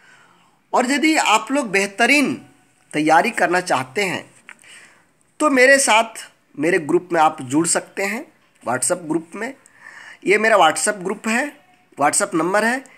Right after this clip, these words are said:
यहाँ पर मैसेज करें और मेरे साथ जुड़ सकते हैं। लिखेंगे आप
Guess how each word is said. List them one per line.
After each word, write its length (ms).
यहाँ 340
पर 120
मैसेज 400
करें 440
और 520
मेरे 260
साथ 400
जुड़ 240
सकते 400
हैं। 240
लिखेंगे 420
आप 360